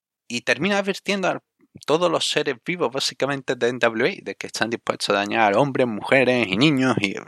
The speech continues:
<laughs> no sé, no sé para qué sirvió esta promo, no sé por qué forzar esta promo para tener una próximo, un próximo D N contra Kratos y Stevens, y por qué forzarlo en N W A Power, ¿no?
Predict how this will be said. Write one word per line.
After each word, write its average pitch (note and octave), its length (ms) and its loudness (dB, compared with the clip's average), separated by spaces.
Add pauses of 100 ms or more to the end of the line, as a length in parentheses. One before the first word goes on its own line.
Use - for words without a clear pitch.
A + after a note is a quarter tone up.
(160)
<laughs> - 760 -4
no C#3 120 2
sé, - 380 -2 (840)
no F3 200 -2
sé - 320 2
para A#2 260 0
qué C#3+ 220 -4
sirvió C#3 400 0
esta G2+ 260 0
promo, A2 400 -2 (380)
no F#3+ 180 0
sé - 180 0
por - 220 -4
qué A3+ 140 2
forzar F3+ 420 -2
esta F3+ 260 0
promo F3+ 380 0
para A#2 240 2
tener C3+ 340 2
una C3 380 -2
próximo, A#2 720 0
un A#2+ 140 -6
próximo A#2+ 560 0
D A2+ 180 -2
N A#2 140 -2
contra G#2 560 -2
Kratos A2+ 560 0
y G2 80 -6
Stevens, A#2+ 500 -4
y - 40 -8
por - 200 -10
qué A#3 140 -6
forzarlo E3+ 560 -2
en C#3+ 100 -4
N D#3 160 -2
W D3 380 2
A - 20 -4 (340)
Power, B2 440 2
¿no? C3 180 -6